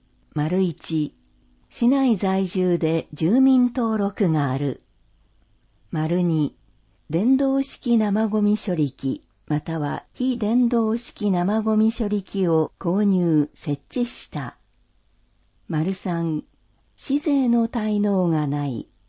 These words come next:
補助対象、補助額。電動式生ゴミ処理機、乾燥式、バイオ式などは購入価格の十分の九。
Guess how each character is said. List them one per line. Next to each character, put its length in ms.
補 140
助 200
対 300
象、 540
補 160
助 240
額。 520
電 280
動 300
式 340
生 300
ゴ 160
ミ 160
処 180
理 160
機、 380
乾 180
燥 360
式、 500
バ 220
イ 140
オ 80
式 300
な 140
ど 280
は 340
購 280
入 280
価 160
格 320
の 240
十 300
分 260
の 160
九。 480